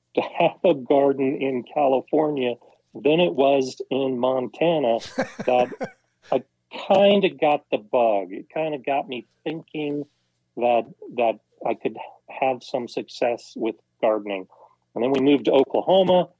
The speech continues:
Speaker 1: and it was terrible. There were so many bugs the size of your fist in Oklahoma that want to do nothing but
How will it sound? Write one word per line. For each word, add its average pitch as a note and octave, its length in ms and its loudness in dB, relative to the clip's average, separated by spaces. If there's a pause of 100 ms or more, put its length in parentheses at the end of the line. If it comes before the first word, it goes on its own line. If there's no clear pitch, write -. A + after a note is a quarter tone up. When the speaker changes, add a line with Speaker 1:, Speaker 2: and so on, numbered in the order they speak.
(260)
Speaker 1:
and A#2+ 760 0
it B2 200 -2
was A2+ 200 -6
terrible. G#2+ 380 -4
There B2 120 -2
were G#2+ 80 -2
so C3+ 340 -4
many A2+ 380 -8 (300)
bugs G#2 720 -2
the A2 160 -2
size A2 680 -2
of G#2+ 220 -2
your G#2+ 180 0 (640)
fist - 420 0
in B2 180 -4
Oklahoma A#2 720 0
that A2 160 0 (540)
want - 340 -2
to C3 60 2
do B2 160 2
nothing A#2+ 360 0
but B2 140 -2